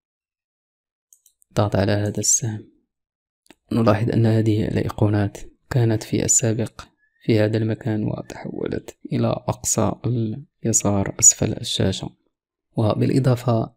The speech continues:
لفتح علامة التبويب، يمكننا أيضًا ملاحظة أنه تم إضافة أيقونات عن نوع الملف. نلاحظ هنا لل بي اتش بي شعار بي اتش بي، ونفس الشيء بالنسبة ل إتش تي إم إل فايف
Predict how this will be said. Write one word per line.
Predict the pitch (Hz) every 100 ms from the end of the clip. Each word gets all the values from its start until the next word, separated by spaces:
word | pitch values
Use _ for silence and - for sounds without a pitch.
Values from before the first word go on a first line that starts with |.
| -
لفتح | 117 107 - _ _ _ - 127 120 - - 160
علامة | 107 104 104 98 -
التبويب، | - - 104 104 104 101 - _ _ _ _ -
يمكننا | - 117 107 -
أيضًا | 107
ملاحظة | 104 104 - - -
أنه | 110 101 110
تم | 107 104
إضافة | - 127 110 - -
أيقونات | - 104 - 98 98 98 95 - - _ _ _ _ _ _ _
عن | 104 107
نوع | 107 104 - 104
الملف. | 101 95 90 - -
نلاحظ | 101 95 98
هنا | 101 98 110 - - 110
لل | 110 -
بي | - -
اتش | - - -
بي | 113 101
شعار | - 110 110 110
بي | - -
اتش | - - -
بي، | 113
ونفس | 107 113 - - 107
الشيء | - -
بالنسبة | - 110 - 110
ل |
إتش | - -
تي | - 110
إم |
إل | 107
فايف | 107 - 110 120